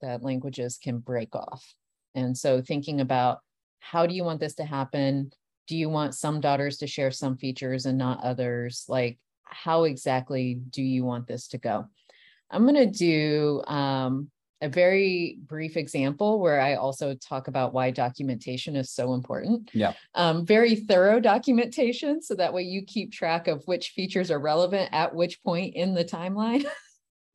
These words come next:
Speaker 1: So that way, when you need to create a new word and you know, like, okay, I want this to be a really old word, so it's gonna go all the way back to the proto stage.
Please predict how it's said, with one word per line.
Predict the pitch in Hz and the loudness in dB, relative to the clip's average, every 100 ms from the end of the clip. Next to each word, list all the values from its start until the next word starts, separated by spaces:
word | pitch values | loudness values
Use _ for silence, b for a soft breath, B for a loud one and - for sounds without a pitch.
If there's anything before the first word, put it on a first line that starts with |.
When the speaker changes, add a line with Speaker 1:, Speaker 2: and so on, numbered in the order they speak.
| - B B | -18 B B
Speaker 1:
So | - | 2
that | 214 202 | 4 4
way, | 214 | 4
when | 214 214 | 2 2
you | 233 | 2
need | 226 220 | 0 0
to | 220 | -4
create | 214 185 175 | -6 -6 -4
a | |
new | 180 220 233 | -2 0 2
word | 185 151 147 147 - _ _ _ _ _ | 0 0 -4 -8 -12 _ _ _ _ _
and | 185 190 | -2 0
you | 190 | 2
know, | 185 180 | 4 4
like, | 180 165 - | 4 4 2
okay, | 190 190 185 | 0 0 0
I | 160 | 0
want | 175 | -2
this | 175 165 | -6 -8
to | 190 | -6
be | 165 | -4
a | 151 | -2
really | 156 156 | -2 -2
old | 143 147 156 143 | -2 -2 -2 -2
word, | 139 131 | -2 -2
so | 156 143 | -2 -6
it's | 143 | -4
gonna | 170 160 | -4 0
go | 147 | 0
all | - 156 151 | 0 0 0
the | 151 | 0
way | 139 | 0
back | 135 131 | 0 -2
to | - | -6
the | 143 123 _ _ _ | -10 -10 _ _ _
proto | 147 139 135 | -4 -2 -2
stage. | 135 - 131 120 117 - | -4 -2 -2 0 -4 -12